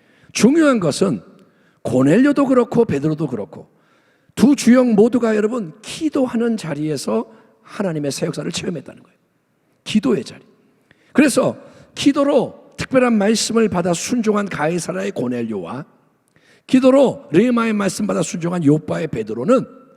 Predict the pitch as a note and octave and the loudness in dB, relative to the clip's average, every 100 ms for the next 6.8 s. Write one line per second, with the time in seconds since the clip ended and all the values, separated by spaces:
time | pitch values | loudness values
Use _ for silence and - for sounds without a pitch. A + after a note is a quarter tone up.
0 | _ - A#3 B3 F#3+ - _ _ _ - | _ -6 -4 -2 -4 -6 _ _ _ 0
1 | D#3 A#3 C4 B3+ F3+ F#3 G3+ F3 F3+ F#3+ | 2 4 4 4 2 2 2 2 0 0
2 | G#3+ C#4+ - - - - - - D4 - | 2 0 -2 -18 -12 -6 -4 -4 -6 -4
3 | A#3+ B3+ - - B3+ B3+ C#4+ - - - | -2 0 -2 -4 -2 0 -2 -8 -10 -4
4 | C4+ C4+ C#4+ - - C#4+ F#3+ D3 G3+ G#3+ | -2 0 -2 -2 0 0 -2 -4 -4 -4
5 | - E3+ A3+ E3 - _ _ _ _ _ | -4 -2 -2 -2 -12 _ _ _ _ _
6 | _ _ - B3 D4 G#3 - | _ _ 0 2 4 4 0